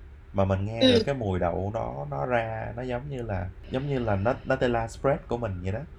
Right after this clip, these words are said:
Speaker 1: Nó mùi nó sẽ giống,
Speaker 2: <laughs>
Speaker 1: giống, giống tương tự, giống, giống, gần, gần, gần như vậy. Thì cái chai này nó tên là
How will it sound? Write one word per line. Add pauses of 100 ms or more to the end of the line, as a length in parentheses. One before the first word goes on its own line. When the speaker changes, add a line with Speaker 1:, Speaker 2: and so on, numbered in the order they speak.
(140)
Speaker 1:
Nó
mùi
nó
sẽ
giống,
Speaker 2:
<laughs>
Speaker 1:
giống,
giống
tương
tự,
giống,
giống,
gần,
gần,
gần
như
vậy. (160)
Thì
cái
chai
này
nó
tên
là